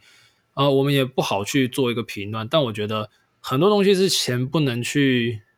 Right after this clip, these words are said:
衡量的啊，但也不得不说，你出社会，你就是财务独立啊，所以，哦，举个例子啊，如果你今天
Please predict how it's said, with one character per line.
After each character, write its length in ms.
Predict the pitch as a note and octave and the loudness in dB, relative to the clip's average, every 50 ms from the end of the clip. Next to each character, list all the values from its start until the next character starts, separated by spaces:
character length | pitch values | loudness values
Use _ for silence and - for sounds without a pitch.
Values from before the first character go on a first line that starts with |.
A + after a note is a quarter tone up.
| _ _ _ _ | _ _ _ _
衡 260 | - - B2 A#2 C3 D#3 | -12 -10 -6 -2 0 0
量 280 | E3 C3+ G#2+ G2 G2+ | 0 0 -2 -4 -6
的 140 | G2+ G2+ G2+ | -6 -6 -6
啊， 80 | G2 A2 | -4 -2
但 240 | D3+ E3+ E3+ D#3+ C#3+ - _ _ _ _ _ _ _ _ _ _ _ | 0 0 0 0 -2 -6 _ _ _ _ _ _ _ _ _ _ _
也 240 | - C3+ C3 C3 C3 | -6 -2 0 0 0
不 120 | C3+ - | 0 2
得 140 | F3+ D#3+ D3+ | 2 2 2
不 100 | D3+ D#3+ D3 | 2 0 0
说， 460 | - D3 C3+ C3+ C3+ C#3+ C#3 C#3 - _ _ _ _ _ _ _ _ _ _ | 0 0 2 2 2 2 0 -4 -10 _ _ _ _ _ _ _ _ _ _
你 100 | B2 A#2+ | -12 -8
出 180 | A2+ - D#3+ | -4 0 2
社 160 | D#3 E3 D#3 C3 | 2 2 2 2
会， 120 | D3+ C3+ | 2 0
你 60 | A#2 | -2
就 60 | G#2+ | -4
是 80 | A#2+ A#2+ | -6 -6
财 160 | A2+ - - G#2 | -6 -6 -6 -6
务 120 | G2+ A2 | -6 -8
独 240 | G#2 - F2 F2+ G#2 | -8 -10 -12 -12 -14
立 140 | G#2 G2 - | -16 -16 -18
啊， 100 | - - | -18 -14
所 200 | - - C3+ C#3 | -8 -2 0 0
以， 340 | D3 C#3+ C3+ A#2+ A2+ G#2+ G#2+ _ _ _ _ _ _ _ _ _ _ _ _ _ _ _ _ _ - | 2 2 2 0 -2 -4 -8 _ _ _ _ _ _ _ _ _ _ _ _ _ _ _ _ _ -6
哦， 200 | - B2 A#2+ A#2+ | -4 -2 -2 -2
举 140 | G#2+ A#2 A2 | -4 -6 -6
个 80 | A#2+ B2 | -4 -2
例 180 | C#3+ C#3 A#2+ | -2 -2 -2
子 160 | G#2+ - - | -4 -6 -12
啊， 80 | - - - _ _ _ _ _ _ _ _ _ _ _ | -14 -18 -20 _ _ _ _ _ _ _ _ _ _ _
如 120 | - D#3+ | 0 0
果 120 | F3 E3+ D3 | 2 2 2
你 80 | A#2+ | 0
今 140 | A2+ B2+ C#3 | 0 0 0
天 360 | C3+ B2+ B2 A#2+ B2 B2+ B2 | 0 2 0 0 -2 -4 -6